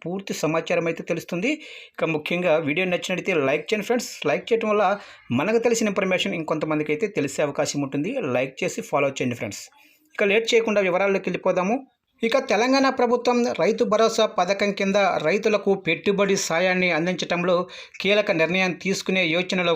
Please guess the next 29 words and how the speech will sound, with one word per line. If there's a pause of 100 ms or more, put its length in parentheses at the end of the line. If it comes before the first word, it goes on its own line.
ఉంది. (420)
గతంలో (180)
రెండు
విడతలుగా (160)
ఎకరానికి (160)
ఆరు
వేల (100)
చొప్పున (140)
ఇవ్వాలని (160)
భావించినా, (500)
ఇప్పుడు
ఒకేసారి (160)
పన్నెండు
వేలు (100)
జమ
చేసే (100)
ఆలోచనలో
ఉంది. (580)
ఇది
రైతులకు (160)
గణనీయమైన (140)
ఉపశమనాన్ని
ఇస్తుందని (360)
ప్రభుత్వం
అంచనా
వేస్తుంది. (500)
అయితే (160)
రాష్ట్ర
ఆర్థిక